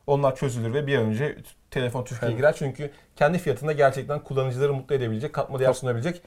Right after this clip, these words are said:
Speaker 2: başarılı, güzel bir telefon.
Speaker 1: Ya tasarım, ön
Speaker 2: Keyifli
Speaker 1: tasarım
Speaker 2: bir,
Speaker 1: yani çok güzel değil
Speaker 2: keyif-,
Speaker 1: mi?
Speaker 2: çok keyifli bir telefon.
Speaker 1: Aynen, keyifli telefonlardan bir tanesi. Şimdi biz M X dördü göremedik. M X dört Pro duyuruldu sonrasında. Onu
Speaker 2: Hı hı.
Speaker 1: da göreceğiz muhtemelen ama tam olarak onun ne zaman çıkacağı henüz belli değil.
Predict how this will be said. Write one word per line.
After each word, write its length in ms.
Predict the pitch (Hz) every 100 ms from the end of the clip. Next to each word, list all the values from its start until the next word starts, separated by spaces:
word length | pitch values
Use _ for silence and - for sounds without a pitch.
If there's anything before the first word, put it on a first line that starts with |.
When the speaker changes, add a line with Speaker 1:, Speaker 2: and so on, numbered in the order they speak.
| -
Speaker 2:
başarılı, 360 | 117 139 123
güzel 280 | 123 123 117
bir 60 | 110
telefon. 240 | 107 104
Speaker 1:
Ya 80 | 107
tasarım, 300 | 156 156 160
ön 80 | 190
Speaker 2:
Keyifli 200 | 165 151
Speaker 1:
tasarım 180 | 175 180
Speaker 2:
bir, 40 |
Speaker 1:
yani 140 | 120 -
çok 180 | - 147
güzel 140 | 123
değil 120 | 143 143
Speaker 2:
keyif-, 100 | 117
Speaker 1:
mi? 60 |
Speaker 2:
çok 200 | - -
keyifli 300 | 143 120 117
bir 40 | 107
telefon. 300 | 104 101 -
Speaker 1:
Aynen, 280 | 156 127 110
keyifli 240 | 156 165
telefonlardan 600 | 165 147 143 127 127 123
bir 40 | 120
tanesi. 420 | 123 123 208 247 - - - - _
Şimdi 240 | - 208 208
biz 200 | 185 -
M 140 | 196
X 160 | - 196
dördü 200 | 196 190
göremedik. 480 | 165 185 135 139
M 140 | 139 143
X 140 | -
dört 160 | 160 -
Pro 220 | 175 160
duyuruldu 340 | 127 104 101
sonrasında. 480 | 98 110 104 - 117
Onu 280 | 131 139 131
Speaker 2:
Hı 60 | 120
hı. 100 | 156
Speaker 1:
da 60 |
göreceğiz 480 | 170 143 143 143 175
muhtemelen 440 | 147 117 120 123 180
ama 240 | 175 127 135 143 -
tam 180 | 151 127
olarak 220 | 135 135
onun 100 | 135
ne 80 | 131
zaman 220 | 127 120
çıkacağı 280 | - 120 123
henüz 240 | 127 117
belli 200 | 123 113
değil. 200 | 156 226